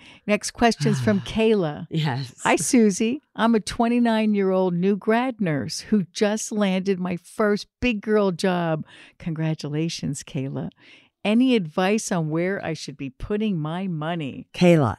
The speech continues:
Speaker 2: the first thing you should be doing is finding out if your employer offers an employer match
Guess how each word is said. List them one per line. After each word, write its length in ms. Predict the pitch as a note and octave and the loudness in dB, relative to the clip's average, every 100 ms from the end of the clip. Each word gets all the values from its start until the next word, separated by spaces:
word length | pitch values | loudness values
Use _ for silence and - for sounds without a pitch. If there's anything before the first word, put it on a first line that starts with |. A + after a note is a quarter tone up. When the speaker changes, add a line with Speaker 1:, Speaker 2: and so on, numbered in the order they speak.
| _ _ - | _ _ -2
Speaker 2:
the 80 | C3 | -2
first 460 | - F3 F#3+ - | 8 10 10 8
thing 260 | - F#3+ F#3 | 4 6 6
you 180 | E3 E3+ | 6 4
should 360 | - E3+ E3 | 2 2 2
be 240 | D#3+ E3 D3+ | 2 2 2
doing 560 | E3 E3 D3 A2+ G#2 - _ _ _ _ - _ - | 4 6 4 2 -4 -14 _ _ _ _ -20 _ 6
is 320 | D#3+ D3+ - | 8 8 2
finding 500 | - D#3 E3 F#3+ F#3+ | 0 2 6 6 6
out 360 | D3+ C#3 C#3 - | 4 0 0 0
if 180 | D#3+ | 0
your 220 | D#3 D#3 - | 2 2 2
employer 800 | D3+ D3 - E3+ E3 F3 F#3 - - | 0 -2 0 2 4 4 2 0 4
offers 680 | E3 E3 - C3 A#2 G#2+ - - - - | 4 4 2 2 2 -4 -12 -20 -12 6
an 160 | D#3+ | 8
employer 720 | D#3 D3+ - F3 E3 E3 E3+ E3 | 8 6 2 4 6 4 4 4
match 640 | E3 D3+ D3 C3+ - - | 4 4 2 0 -4 -14